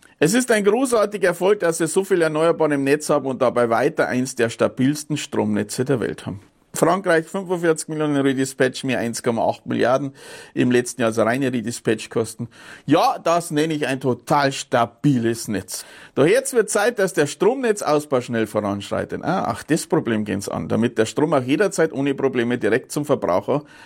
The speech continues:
transportiert werden kann. Das ist zurzeit nicht gegeben und kostet uns viel Geld. Sie licht-, sie Lichter, so klingt es, bleiben an. Also jetzt oder macht einen ganzen Artikel, in dem er genau das, was ich euch immer erkläre, auch erklärt.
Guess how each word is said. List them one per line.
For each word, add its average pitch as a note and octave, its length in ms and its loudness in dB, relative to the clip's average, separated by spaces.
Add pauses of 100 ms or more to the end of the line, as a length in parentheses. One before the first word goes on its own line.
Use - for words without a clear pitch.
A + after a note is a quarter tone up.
(260)
transportiert A2 640 0
werden C3+ 240 0
kann. G2+ 220 -2
Das G#3+ 220 2
ist A3 120 -8
zurzeit E3 440 0
nicht G3 280 0
gegeben D3 400 0
und B2+ 140 -4
kostet G#2+ 420 -4
uns C3+ 280 -6
viel G#2 400 -4
Geld. - 320 -6 (300)
Sie - 180 2
licht-, B3+ 400 0
sie D3+ 320 0
Lichter, G#3 400 2
so F3+ 160 0
klingt D3 340 0
es, D3 160 -2
bleiben A2 420 0
an. - 240 -12 (300)
Also G3+ 200 4
jetzt A#3 420 0
oder A#3 180 2
macht G3 340 0
einen F3+ 160 -2
ganzen A3+ 380 0
Artikel, G#3+ 600 -2
in C3+ 120 2
dem C3 160 2
er B2 60 4
genau C#3 480 2
das, E3+ 420 -2
was B2+ 280 -2
ich A#3+ 320 -2
euch D#3 200 2
immer D3 200 0
erkläre, A#2+ 600 2 (520)
auch G#2+ 380 0 (100)
erklärt. - 640 -4